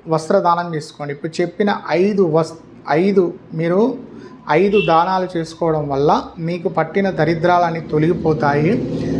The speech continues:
మీరు హండ్రెడ్ పర్సెంట్ మీరు ధనవంతులు అవుతారు. నమ్మకం ఉన్న వాళ్ళు మీరు ఇప్పటి, ఈ రోజు నుంచే మీరు ఈ ఐదు దానాలు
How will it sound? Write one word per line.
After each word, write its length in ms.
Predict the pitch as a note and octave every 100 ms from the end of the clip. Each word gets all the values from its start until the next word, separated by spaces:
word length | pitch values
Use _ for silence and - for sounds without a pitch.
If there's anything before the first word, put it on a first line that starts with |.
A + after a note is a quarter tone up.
| - E3
మీరు 340 | D#3 F#3+ G3+
హండ్రెడ్ 580 | - D3+ F3 F#3+ F#3+ -
పర్సెంట్ 520 | F3 E3+ G#3+ A3+ A3+ F3 - - - - - - - -
మీరు 200 | E3+ G3
ధనవంతులు 580 | D#3 D#3+ F3 F#3 F3+ F#3
అవుతారు. 580 | D#3 D#3+ E3 D#3 D3+ D3+ D#3 D3+
నమ్మకం 500 | D#3 F3 F#3 F#3+ F#3+
ఉన్న 120 | F#3+
వాళ్ళు 520 | F3+ F3+ F#3+ A#3+ -
మీరు 200 | G3 F3
ఇప్పటి, 340 | F#3 - G3 G3
ఈ 140 | F#3
రోజు 260 | G3 G3 G3
నుంచే 560 | F#3+ F#3 G3 C4 C4+ - - - - - - -
మీరు 380 | F3+ G3+ A#3+ C4+ - - _ G3
ఈ 120 | F#3+
ఐదు 280 | F3 G3 G3+
దానాలు 480 | F3+ F#3 F#3 F#3